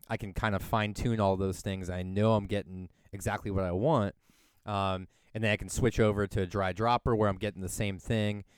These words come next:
I know I can cast it. I know I can, um, I hit everything I want to. Um,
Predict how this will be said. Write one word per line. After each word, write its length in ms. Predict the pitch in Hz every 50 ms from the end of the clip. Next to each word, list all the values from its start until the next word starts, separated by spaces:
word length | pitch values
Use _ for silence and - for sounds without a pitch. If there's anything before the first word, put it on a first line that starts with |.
| _ _ _ -
I 80 | 101
know 140 | 104 104 101
I 60 | 101
can 160 | 101 - 90 87
cast 440 | - - 104 104 104 104 - -
it. 160 | 107 101 95 -
I 80 | - 98
know 180 | 98 95 95
I 100 | 95 92
can, 360 | - - 98 92 92 90 87 - _ _ _ _ _ _ _ _ _ _ _ _ _ -
um, 380 | 107 95 90 90 90 87 87 - _ _ _ _ -
I 180 | - 107 104 - -
hit 260 | - - 127 123 -
everything 360 | - 107 101 110 107 - 107 104
I 60 | 98
want 240 | 101 101 101 101 -
to. 360 | - 113 104 98 98 95 92 - _ _ _ _ _ _ -
Um, 500 | 101 101 95 92 92 92 90 90 92 90